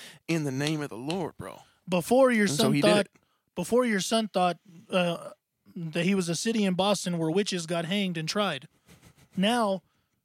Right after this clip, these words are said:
Speaker 2: he knows that he is a fearsome man of God, walking in
Speaker 1: <laughs>
Speaker 2: authority. And all he has to say is, "In the name of the Lord, we're not having carne con papa." And ¿sabes qué? It didn't happen.
Speaker 1: So first,
Speaker 2: Shundai, oh God.
Speaker 1: so first of all,
Speaker 2: What?
Speaker 1: Boston is a city.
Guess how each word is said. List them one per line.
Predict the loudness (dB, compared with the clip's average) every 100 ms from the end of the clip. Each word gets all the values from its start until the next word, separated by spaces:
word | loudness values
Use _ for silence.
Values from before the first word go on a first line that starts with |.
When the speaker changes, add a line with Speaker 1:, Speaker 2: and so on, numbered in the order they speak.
| -4
Speaker 2:
he | 0
knows | 4 4 4 2
that | 0
he | 2 0
is | 0
a | -6
fearsome | -4 0 0 0 -2 0
man | -2 -4
of | -6 -6
God, | -6 -6 -2
walking | 0 2 0 0
in | 0
Speaker 1:
<laughs> | -2
Speaker 2:
authority. | -2 -2 -6 -10 -14 _ -20 -18 -18 -18 -4
And | 0
all | 2 2
he | 2
has | 0
to | -2
say | -2 0 0
is, | 0 -2 -8 -18 _
"In | -2
the | 0
name | 0 0 0
of | 0
the | 2
Lord, | 4 4 2
we're | 2
not | 2 2
having | 0 -2 -2
carne | -2 -2 -4
con | -4 -4
papa." | -4 -4
And | -6 -4
¿sabes | -4 -4 -2
qué? | -2 -2 -8 -10
It | -8 -6
didn't | -6 -6
happen. | -10 -14 -16 -20 _
Speaker 1:
So | -6 2
first, | 4
Speaker 2:
Shundai, | 4 4 4 4
oh | 0 -6
God. | -10 -12 -14 -20 _ -8
Speaker 1:
so | -2
first | 2 2 0
of | -2
all, | -4 -6 -12 _
Speaker 2:
What? | -16 -16 _ -20
Speaker 1:
Boston | -2 0 0 -4 -6
is | -6
a | -4
city. | -6 -6 -10